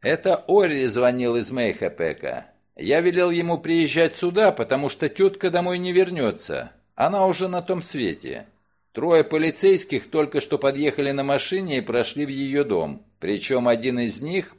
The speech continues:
Перли Стеббинс. Ни мозгов, ни везения не нужно, чтобы сделать вывод. Сержант нью-йоркской уголовки — не для того мчит средь бела дня вокруг Патнем, чтобы полюбоваться на пуговицы из конского волоса».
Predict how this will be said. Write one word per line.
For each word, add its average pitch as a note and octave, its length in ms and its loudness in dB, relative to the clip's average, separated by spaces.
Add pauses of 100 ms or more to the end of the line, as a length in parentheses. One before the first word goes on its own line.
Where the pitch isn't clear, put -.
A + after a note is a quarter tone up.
Перли B2+ 400 2
Стеббинс. B2+ 840 -4 (580)
Ни G#3+ 160 -6
мозгов, F#3+ 560 2
ни F#3+ 100 -6
везения D#3+ 600 -2
не F3 120 -4
нужно, E3+ 400 -4
чтобы C#3 300 -2
сделать C#3+ 460 -2
вывод. F#2+ 580 0
Сержант A2+ 680 0
нью-йоркской D3 680 0
уголовки — B2 880 0 (260)
не A2+ 200 -6
для D3 180 0
того E3 340 2
мчит E3+ 400 -6
средь D3 240 -6
бела D3 340 4
дня C#3+ 260 0
вокруг C#3 560 0
Патнем, A#2 600 0 (200)
чтобы C#3 320 -2
полюбоваться C#3+ 760 2
на C#3+ 140 0
пуговицы D#3 600 -4
из D3 160 -4
конского D#3+ 560 0
волоса». F#2+ 720 0